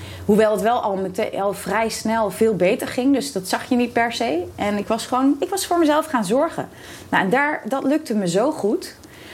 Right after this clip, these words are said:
Dat ik zo gelukkig werd, dat, dat mensen dat echt aan me begonnen te zien en me daar begonnen, dat, dat aan me begon te vragen van,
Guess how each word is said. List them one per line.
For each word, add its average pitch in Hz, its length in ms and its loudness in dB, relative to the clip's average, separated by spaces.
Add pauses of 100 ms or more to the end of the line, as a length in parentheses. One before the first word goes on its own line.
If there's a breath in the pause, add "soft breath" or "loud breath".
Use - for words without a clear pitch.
(200 loud breath)
Dat 220 200 0
ik 214 240 -2 (100)
zo 220 340 4
gelukkig 262 460 -2
werd, 165 360 -2 (120)
dat, 214 340 0
dat 208 180 -2
mensen 226 300 0
dat 214 160 0
echt - 300 -2
aan 208 140 0
me 202 80 2
begonnen 190 380 0
te 185 120 0
zien 226 420 4
en 196 160 0
me 190 140 2
daar 180 300 4
begonnen, 175 480 -2
dat, 180 200 0
dat 175 300 0
aan 190 200 2
me 185 100 0
begon 180 320 -2
te 180 80 -4
vragen 247 440 -2
van, 165 260 0